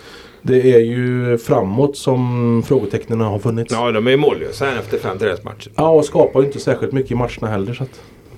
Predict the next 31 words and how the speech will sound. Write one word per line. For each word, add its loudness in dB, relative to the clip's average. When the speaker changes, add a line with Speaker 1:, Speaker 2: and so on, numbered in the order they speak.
Speaker 2:
Nej, -2
det 2
är 6
så. 4
Det, 4
och 4
det, 6
det 4
ska -2
man 0
säga, 2
det, -4
det 0
sa 0
de, -2
har 0
de -4
ju -2
sagt -8
sedan 0
några 0
veckor -2
tillbaka, -4
att -10
man 0
har 2
ju 0
sökt 0
den -2
här 0
kraften. -8